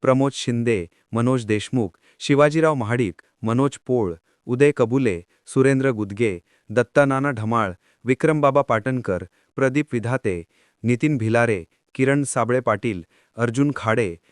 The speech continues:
पृथ्वीराज गोडसे यांची प्रमुख उपस्थिती होती. प्रारंभी सर्व तालुकाध्यक्ष यांनी आपल्या कामाचा अहवाल देताना निवडणुकीची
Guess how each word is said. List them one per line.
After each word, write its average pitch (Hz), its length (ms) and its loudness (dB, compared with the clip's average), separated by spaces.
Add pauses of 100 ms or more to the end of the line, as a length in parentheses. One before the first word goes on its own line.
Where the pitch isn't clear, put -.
(180)
पृथ्वीराज 151 540 0
गोडसे 117 420 0
यांची 107 260 -2
प्रमुख 131 380 2
उपस्थिती 117 520 -4
होती. 87 320 -8 (840)
प्रारंभी 180 440 4
सर्व 160 380 2
तालुकाध्यक्ष 135 680 0
यांनी 139 360 0
आपल्या 120 280 -2
कामाचा 127 420 -2
अहवाल 113 260 -2
देताना 107 440 -4 (420)
निवडणुकीची 147 560 2